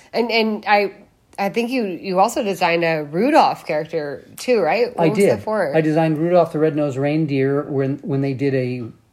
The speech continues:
Speaker 2: uh, reboot of him for Montgomery Ward's through Applause, which was a giftware company. And I designed him, and he was hugely successful with Montgomery Ward's and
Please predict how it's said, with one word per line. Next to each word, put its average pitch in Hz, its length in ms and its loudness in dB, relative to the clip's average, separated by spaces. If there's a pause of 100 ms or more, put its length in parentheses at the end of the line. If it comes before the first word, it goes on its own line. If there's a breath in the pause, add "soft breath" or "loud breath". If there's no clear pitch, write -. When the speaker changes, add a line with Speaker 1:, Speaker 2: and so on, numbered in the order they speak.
(120)
Speaker 2:
uh, 131 220 -4
reboot 156 540 0
of 143 160 -4
him 139 420 0
for 135 720 -2 (760 soft breath)
Montgomery 147 520 2
Ward's 175 640 0 (280)
through 143 180 2
Applause, 143 600 2
which 139 160 -6
was 127 140 -6
a 120 40 -6
giftware 160 480 -2
company. 185 640 -2 (560 soft breath)
And 139 380 -4
I 151 120 -4
designed 143 480 -2
him, 170 280 -2
and 151 80 0
he 139 80 -2
was 123 160 -8
hugely 160 540 -4
successful 139 760 -4
with 131 320 -2 (800 soft breath)
Montgomery 147 460 2
Ward's 160 640 0 (140)
and 147 520 -2